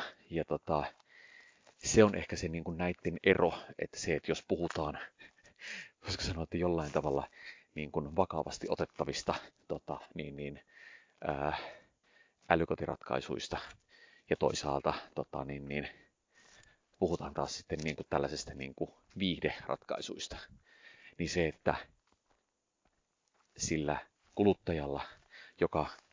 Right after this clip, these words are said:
valitsee älykotiratkaisukseen, tota, Google Homein, niin sillä ei vielä tällä hetkellä hirveän pitkälle pö-, pötkitä.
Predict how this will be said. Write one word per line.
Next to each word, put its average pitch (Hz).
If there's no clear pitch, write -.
valitsee 85
älykotiratkaisukseen, 82
tota, 76
Google 82
Homein, 85
niin 85
sillä 95
ei 85
vielä 85
tällä 78
hetkellä 71
hirveän 80
pitkälle 73
pö-, 80
pötkitä. -